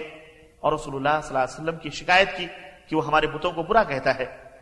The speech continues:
اس لیے مناسب ہے کہ آپ اپنی زندگی میں اسے اس بات سے منع کر دیجئے۔ ابو طالب نے رسول اللہ صلی اللہ علیہ وسلم سے پوچھا تو آپ نے فرمایا کہ یہ لوگ ایک کلمہ کہہ دیں اور سارا عرب و عجم ان کے زیر نگی ہو جائے گا۔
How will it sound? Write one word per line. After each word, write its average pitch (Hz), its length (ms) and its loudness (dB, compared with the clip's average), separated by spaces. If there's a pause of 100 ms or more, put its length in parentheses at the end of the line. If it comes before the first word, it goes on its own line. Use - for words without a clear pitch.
(140)
اس 160 140 -4
لیے 160 120 0
مناسب 165 400 0
ہے 185 100 0
کہ 165 140 -2
آپ 151 140 4
اپنی 147 160 -10
زندگی 165 420 -4
میں 190 100 -8
اسے 170 240 -6
اس 147 120 -6
بات 143 180 2
سے 151 140 -4 (280)
منع 196 160 2
کر 170 160 -2
دیجئے۔ 131 240 -10 (640)
ابو 139 160 0
طالب 135 320 0
نے 127 180 -8 (160)
رسول 127 200 -10
اللہ 123 260 0 (160)
صلی - 320 -20
اللہ 196 100 -8
علیہ 127 100 -8
وسلم 131 180 -12
سے 131 120 -16
پوچھا 147 380 -6 (440)
تو 147 80 4
آپ 156 140 6
نے 143 60 -4
فرمایا 147 360 2
کہ 156 160 -6
یہ 147 100 2
لوگ 160 160 2 (140)
ایک 208 300 0
کلمہ 160 200 0 (100)
کہہ 156 120 -2
دیں 165 140 -6 (640)
اور 135 160 0
سارا 156 520 -2
عرب 135 140 -4
و 131 80 0
عجم 131 220 -6
ان 139 120 -14
کے 123 180 -10
زیر 123 260 -10
نگی 127 260 -12
ہو 127 120 -10
جائے 131 240 -8
گا۔ 127 100 -12